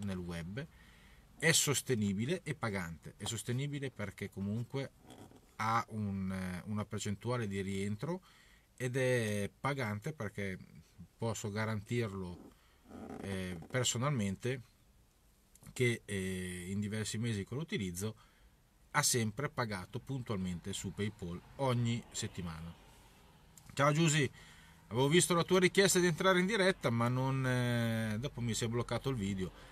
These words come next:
Spero che, non so che qui se c'è,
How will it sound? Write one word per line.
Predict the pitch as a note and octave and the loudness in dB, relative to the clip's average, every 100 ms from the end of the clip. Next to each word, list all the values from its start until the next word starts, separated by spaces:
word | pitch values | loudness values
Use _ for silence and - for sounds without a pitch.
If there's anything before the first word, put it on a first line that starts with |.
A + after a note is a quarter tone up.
| - - - - - | -16 -16 -16 -18 -18
Spero | - - B2 A#2+ A#2+ | -16 0 4 4 2
che, | - A#2 A2+ - - - - - | 2 2 2 -4 -14 -16 -18 -8
non | A2+ A#2 | -6 -4
so | B2 | -6
che | - | -6
qui | - A2 G2 | -6 -6 -6
se | F#2+ | -8
c'è, | - F#2+ | -8 -8